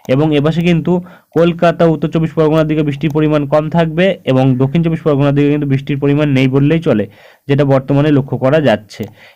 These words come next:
এবং বাংলাদেশের ওপর কিন্তু আবারও ভারী বৃষ্টি থাকবে, প্রায় ষাট থেকে সত্তর মিলিমিটার, আশি মিলিমিটার বৃষ্টি থাকতে পারে সিরাজগঞ্জ, সিংড়া, বগড়া, সরিষাবাড়ি, মহাদেবপুর,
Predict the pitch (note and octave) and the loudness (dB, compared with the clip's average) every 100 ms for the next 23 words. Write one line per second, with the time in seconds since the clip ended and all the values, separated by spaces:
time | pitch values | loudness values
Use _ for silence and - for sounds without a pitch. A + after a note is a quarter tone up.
0 | - C3+ D#3 E3 - C3 B2 C3+ C3+ D#3+ | -4 0 2 0 -2 -2 2 2 2 2
1 | D3+ D#3 D#3 D3+ C#3+ D3+ C#3+ C#3+ D3+ C#3 | 0 0 0 2 2 4 2 2 0 -2
2 | D3+ D3 C#3+ D#3+ C#3+ C#3 C#3 C3+ C#3 D3 | -2 -2 0 -2 2 0 0 -4 -4 -6
3 | C#3+ D3 C#3 E3 D3+ D3+ D3+ D3+ B2+ C#3 | -4 -4 -4 -2 0 0 0 0 0 -2
4 | D#3+ D#3 D#3 D#3 C#3+ C#3+ D3 C#3 D3+ D#3 | -2 0 0 -2 -2 -4 -4 -2 0 0
5 | F3 - - - _ - D3+ D3 C#3+ D#3 | 0 -4 -20 -20 _ 0 2 2 2 0
6 | C#3+ D#3 D3+ D3 D3 C3 C#3 C#3 C#3+ C#3+ | 0 -2 -2 2 2 2 2 4 2 2
7 | C#3+ C#3+ D3 C#3 C#3+ C3+ C3 C#3 C#3 D3+ | 0 2 2 2 2 2 4 2 0 -2
8 | D#3 | -2